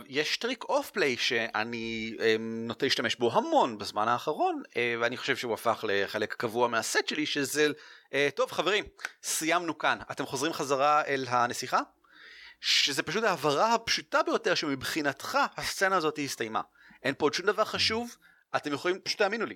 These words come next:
אין פה יותר שום דבר חשוב, אין פה יותר שום דבר משמעותי מבחינתי כמנחה. אם אתם רוצים לעשות משהו, זה הזמן שבו אתם אומרים. אני אומר לכם, אני כבר אמרתי לכם תוך כדי השאלה את הסצנה הבאה, אה,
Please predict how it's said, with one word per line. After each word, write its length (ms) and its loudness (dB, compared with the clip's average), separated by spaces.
אין 120 0
פה 80 -4
יותר 200 2
שום 220 0
דבר 180 2
חשוב, 300 -2
אין 80 -2
פה 100 0
יותר 160 2
שום 160 2
דבר 220 4
משמעותי 600 -2
מבחינתי 560 -2
כמנחה. 520 0
אם 100 0
אתם 160 0
רוצים 240 -2
לעשות 240 -2
משהו, 440 0
זה 160 0
הזמן 220 0
שבו 160 2
אתם 160 -4
אומרים. 280 0
אני 140 0
אומר 180 2
לכם, 340 -2
אני 100 0
כבר 180 0
אמרתי 340 2
לכם 260 0
תוך 240 0
כדי 160 0
השאלה 540 2
את 100 -2
הסצנה 400 -2
הבאה, 340 2
אה, 360 -2